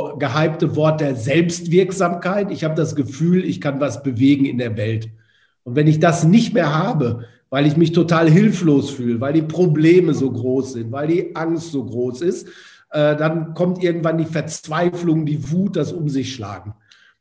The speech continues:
Äh, also die finden kein Gehör, die wissen nicht, wohin mit sich selbst, die wissen nicht, wo sie sich bewegen können. Und jeder, der einen Zipfel bietet,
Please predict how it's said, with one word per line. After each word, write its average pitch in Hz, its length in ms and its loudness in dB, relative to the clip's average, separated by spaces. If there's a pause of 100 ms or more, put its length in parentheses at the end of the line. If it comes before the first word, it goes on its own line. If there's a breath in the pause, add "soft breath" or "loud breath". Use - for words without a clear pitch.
(120)
Äh, 143 80 -4
also 143 560 0
die 131 80 -2
finden 180 260 -2
kein 151 220 0
Gehör, 156 280 4
die 160 140 0
wissen 160 220 -2
nicht, 147 160 2
wohin 143 280 2
mit 156 160 0
sich 131 180 0
selbst, 156 300 -2
die 143 100 -4
wissen 151 240 -4
nicht, 143 200 -2
wo 139 60 -2
sie 135 160 -2
sich 113 100 -6
bewegen 147 420 -2
können. 143 200 -4
Und 139 140 -6
jeder, 190 400 2
der 147 100 0
einen 147 120 -4
Zipfel 220 360 -8
bietet, 139 480 -2